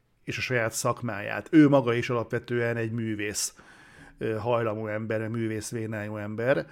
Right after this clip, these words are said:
Belőle érdekes dolgokat hoz ki egyébként a rabság. Persze látjuk egyébként a sóvárgást a víz után, a sóvárgást az étel után,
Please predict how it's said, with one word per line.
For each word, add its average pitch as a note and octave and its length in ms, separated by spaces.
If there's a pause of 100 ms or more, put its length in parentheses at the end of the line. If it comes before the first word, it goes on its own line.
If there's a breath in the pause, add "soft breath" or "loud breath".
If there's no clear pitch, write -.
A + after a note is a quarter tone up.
Belőle D#3+ 400
érdekes C3 540
dolgokat A#2+ 460
hoz A#2+ 280
ki B2 140
egyébként G#2+ 560
a G#2+ 40
rabság. G#2+ 420
Persze E3+ 240
látjuk C#3 280
egyébként A#2 460
a A#2 40
sóvárgást A#2 680
a G2+ 60
víz G#2+ 240
után, A#2 500 (640 loud breath)
a A2 80
sóvárgást A#2 840
az A2+ 240
étel B2 320
után, A2+ 560